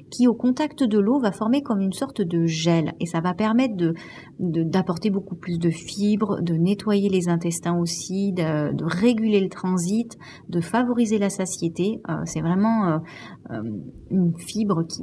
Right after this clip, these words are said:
est extrêmement douce pour le corps et qui fait, qui va faire beaucoup de bien à tes intestins pour rééquilibrer aussi la flore intestinale. Donc tu peux tout simplement ajouter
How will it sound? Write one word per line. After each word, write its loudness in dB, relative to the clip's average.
est 0
extrêmement 0
douce -4
pour -4
le 0
corps -2
et -4
qui -16
fait, 0
qui -8
va 2
faire -4
beaucoup -2
de 0
bien 2
à 0
tes 0
intestins 0
pour -2
rééquilibrer 2
aussi -2
la 0
flore 0
intestinale. 0
Donc 2
tu 2
peux 0
tout 0
simplement 4
ajouter 2